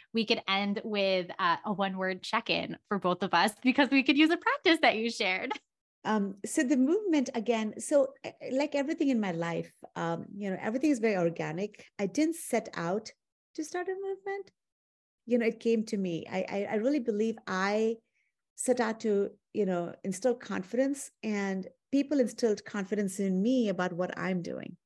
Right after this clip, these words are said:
Speaker 2: right? It came full circle. So the movement to me means is every human being, irrespective of age, irrespective of our social economic background, is-,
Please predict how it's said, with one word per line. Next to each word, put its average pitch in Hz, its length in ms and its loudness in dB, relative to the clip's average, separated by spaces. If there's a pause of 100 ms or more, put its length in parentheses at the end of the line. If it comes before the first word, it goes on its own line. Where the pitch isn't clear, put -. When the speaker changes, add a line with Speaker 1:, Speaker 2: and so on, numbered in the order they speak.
(180)
Speaker 2:
right? 185 240 -2 (420)
It - 140 -4
came 233 180 4
full 196 160 0
circle. - 460 -6 (460)
So 254 280 6
the 240 160 4
movement 339 460 2
to 269 80 -2
me 254 180 4
means 196 540 -2
is 180 480 -2 (260)
every 254 320 0
human 208 380 0
being, - 240 -8 (640)
irrespective 226 640 4
of 180 200 -4
age, - 520 -6 (480)
irrespective 196 580 -4 (100)
of 175 240 -4 (720)
our 190 360 0
social 202 480 -2
economic 175 480 -4
background, 131 520 -8
is-, - 160 -8